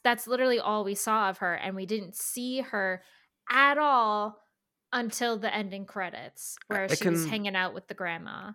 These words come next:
Speaker 2: Yeah, I can only imagine that in the manga there's a Mommy storyline coming up or something.
Speaker 1: There has to be.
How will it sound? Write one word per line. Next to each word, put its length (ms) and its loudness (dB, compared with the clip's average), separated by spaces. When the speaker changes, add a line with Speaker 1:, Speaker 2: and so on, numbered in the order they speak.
Speaker 2:
Yeah, 220 2
I 60 4
can 160 -2
only 240 4
imagine 420 4
that 160 0
in 120 -4
the 80 -2
manga 420 2
there's 280 0
a 320 0
Mommy 420 0
storyline 760 0
coming 360 -2
up 220 -2
or 120 -2
something. 560 -6
Speaker 1:
There 160 2
has 380 2
to 80 -8
be. 380 -12